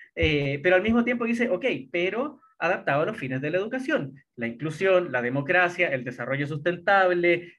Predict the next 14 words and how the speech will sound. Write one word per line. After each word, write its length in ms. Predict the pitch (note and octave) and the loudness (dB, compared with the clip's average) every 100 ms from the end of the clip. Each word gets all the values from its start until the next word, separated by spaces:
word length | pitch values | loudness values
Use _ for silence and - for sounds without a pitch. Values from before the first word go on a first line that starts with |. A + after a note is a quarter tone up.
| - | -10
y, 240 | D3+ E3 | -8 -8
y 20 | D3+ | 0
todo 200 | F3 F3+ | 2 4
lo 140 | E3+ | 0
que 100 | F3 | -2
mencioné 560 | D#3+ D3+ D#3+ D#3 D#3+ D#3 | -6 -4 -4 -2 -4 -4
anteriormente. 920 | D3 C#3 D3 D#3 D#3+ D3 A2+ - A#2+ | -8 -4 0 0 2 0 -2 -10 -10
No 300 | D3+ G3 A#3+ | -4 -4 0
pases 300 | C#4+ C#4 C4 | -2 -2 -6
a 40 | B3 | -6
llevar 320 | A3 A3 A#3 | -4 -2 -2
eso, 180 | A#3 - | -4 -8
está 220 | - G#3 | -8 -8
supeditado 880 | - A#3+ G#3+ F3 F3 A#3+ A3+ A3 | -6 -6 -4 -4 -2 0 0 -4